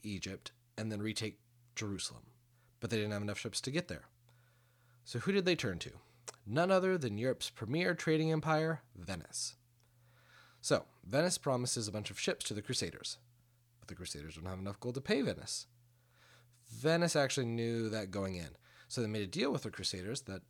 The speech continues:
if the Crusaders helped Venice take a trade city they wanted, they'd call it even. So the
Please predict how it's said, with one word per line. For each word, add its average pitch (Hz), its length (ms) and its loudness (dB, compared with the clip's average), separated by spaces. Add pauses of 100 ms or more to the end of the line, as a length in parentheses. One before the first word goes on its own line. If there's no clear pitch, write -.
(100)
if 98 140 -12
the 95 80 -8
Crusaders 95 800 -6
helped 95 300 -8
Venice 95 420 -6
take 101 240 -8
a 87 40 -12
trade 190 320 -2
city 110 180 0
they 101 140 -2
wanted, 104 440 -4 (220)
they'd 113 180 -4
call 110 180 -2
it 98 80 -2
even. 82 240 -6 (460)
So - 160 -8
the 98 180 -6